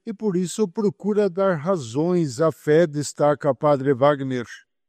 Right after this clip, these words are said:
Diz Padre Wagner que na Diocese de Palmas, Francisco Beltrão, este ano de dois mil e vinte e cinco, foram cento e quarenta leigos que concluíram o curso de teologia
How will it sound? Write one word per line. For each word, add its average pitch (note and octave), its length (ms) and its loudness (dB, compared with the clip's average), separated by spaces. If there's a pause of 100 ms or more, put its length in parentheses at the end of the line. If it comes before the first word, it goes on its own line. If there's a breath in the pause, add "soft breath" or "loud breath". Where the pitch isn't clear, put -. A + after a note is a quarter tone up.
(2250)
Diz F#3+ 240 0
Padre F3+ 360 0
Wagner F3+ 520 0
que G3 140 0
na F3 160 0
Diocese E3 600 0
de E3+ 120 2
Palmas, E3 520 0
Francisco D3+ 600 -8
Beltrão, G#3 640 2 (300)
este D3+ 340 -2
ano F#3+ 340 4
de E3 200 4
dois D3+ 400 2
mil D3 160 0
e D3 40 2
vinte F#3 260 -2
e - 20 -10
cinco, F#3 500 0 (180 soft breath)
foram F3+ 460 0
cento G#3 480 -4
e G3+ 60 -6
quarenta F#3+ 500 0
leigos F3 640 0
que G3 160 -8
concluíram G#3 1000 0
o F3 40 -2
curso F3+ 460 0
de D#3 220 2
teologia F#3+ 920 0